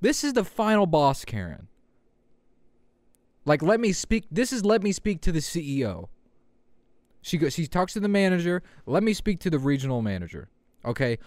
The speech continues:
"Let me speak to your fucking supervisor," right? "Let me speak to the C-, this C O. Let me speak to the C E O," and she just never stops. "Let me speak to the president,"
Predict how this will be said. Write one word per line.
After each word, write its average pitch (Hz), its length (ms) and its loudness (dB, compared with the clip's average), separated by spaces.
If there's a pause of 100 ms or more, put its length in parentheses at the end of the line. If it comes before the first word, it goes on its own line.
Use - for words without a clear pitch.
(200)
"Let 143 440 4
me 196 120 4
speak 165 380 0
to 147 100 -2
your 127 140 -2
fucking 123 260 -4
supervisor," 85 760 -10 (180)
right? 95 280 -6 (200)
"Let 151 280 2
me 202 120 2
speak 185 300 -4
to 160 100 2
the 151 120 0
C-, 160 380 -4
this 120 420 -6 (140)
C - 360 -4
O. 156 280 -2 (260)
Let 156 300 2
me 185 80 2
speak 170 240 0
to 160 100 2
the 135 80 0
C 135 280 -2
E 131 40 0
O," 123 200 -2 (220)
and 123 120 -6
she 170 240 -6
just 139 220 -4
never 131 380 2
stops. - 360 -8
"Let 123 260 0
me 160 80 0
speak 143 220 -2
to - 80 -20
the 107 60 -2
president," 90 460 -2